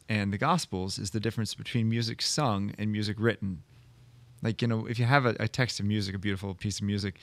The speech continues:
it can be sung in a, a wide variety of different styles, or, um, you know, people just put their own spin on it, and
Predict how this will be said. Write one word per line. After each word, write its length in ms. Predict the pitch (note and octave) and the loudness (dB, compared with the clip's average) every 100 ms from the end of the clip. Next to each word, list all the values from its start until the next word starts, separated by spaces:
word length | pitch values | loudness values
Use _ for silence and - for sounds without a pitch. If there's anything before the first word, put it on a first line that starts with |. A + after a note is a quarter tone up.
| - - | -20 -4
it 120 | E3+ | 2
can 80 | D#3+ | 4
be 80 | B2 | 4
sung 340 | - B2+ A#2 A#2 | 4 2 2 0
in 100 | A2 | -2
a, 140 | G#2 - | -2 -2
a 40 | G#2+ | 0
wide 300 | G#2 A2+ G#2 | 4 4 4
variety 340 | G#2 A2 G#2+ | 4 4 4
of 60 | F#2+ | 0
different 260 | G#2+ G#2 | -4 -6
styles, 720 | - A2+ A2+ A#2+ A#2 A2+ F#2+ | -2 4 6 6 4 2 -2
or, 180 | F#2+ F#2 - - - - | -4 -6 -10 -20 -18 -6
um, 260 | G2+ F#2+ | -4 -2
you 60 | G#2 | -2
know, 60 | G2+ | -2
people 300 | - A#2 A2 | -4 -2 -2
just 180 | G#2 - | -4 -4
put 120 | A2 | -4
their 120 | G2+ | -2
own 220 | G2 G2 - | -2 -6 -8
spin 380 | - - D3 | -4 2 4
on 180 | C#3+ C3+ | 6 6
it, 120 | B2+ A#2+ | 4 2
and 160 | G2 | -2